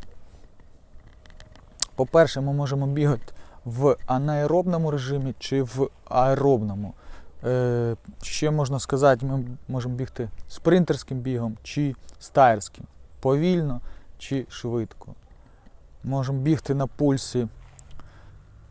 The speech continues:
високому, сто сімдесят і вище. Можемо на низькому, сто тридцять, сто сорок ударів.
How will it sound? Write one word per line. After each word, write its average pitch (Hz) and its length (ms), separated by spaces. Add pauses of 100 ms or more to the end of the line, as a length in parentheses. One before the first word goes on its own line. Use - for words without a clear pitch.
високому, 143 800 (360)
сто - 280
сімдесят 131 600 (140)
і 127 60
вище. 123 480 (380)
Можемо 151 400
на 139 320 (1800)
низькому, 123 560
сто - 220
тридцять, 143 360
сто - 140
сорок 120 360
ударів. 113 360